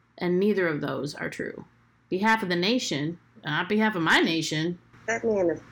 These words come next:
Speaker 2: a psycho.
Speaker 1: This Rebecca Trazer book, she was on that podcast that you sent me, and she,
Speaker 2: Mm-hmm.
Speaker 1: she was talking about the rage.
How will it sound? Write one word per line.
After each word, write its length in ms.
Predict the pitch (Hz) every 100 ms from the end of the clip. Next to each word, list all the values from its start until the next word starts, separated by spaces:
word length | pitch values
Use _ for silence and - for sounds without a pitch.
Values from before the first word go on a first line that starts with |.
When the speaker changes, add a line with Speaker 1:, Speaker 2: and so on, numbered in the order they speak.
| -
Speaker 2:
a 60 |
psycho. 600 | - - 131 127 - - - - _
Speaker 1:
This 720 | 190 247 285 294 - - - -
Rebecca 560 | 226 214 214 226 262 233
Trazer 880 | - 233 196 202 190 87 85 160 -
book, 340 | 104 - - - - - _ -
she 100 | 202
was 140 | 180
on 160 | 170 170
that 160 | 156
podcast 600 | - 156 156 - 147 151 -
that 140 | 143
you 60 | 156
sent 260 | - 156
me, 220 | 147 147 -
and 300 | 175 165 151
she, 380 | - - 151 190
Speaker 2:
Mm-hmm. 80 | 131 143 - _ _ _ _ _ _
Speaker 1:
she 240 | - 240 240
was 380 | 233 214 - - _ -
talking 420 | 226 180 180 214
about 420 | 208 180 165 170 - _ _ _
the 120 | 196 180
rage. 800 | 196 254 185 67 - - -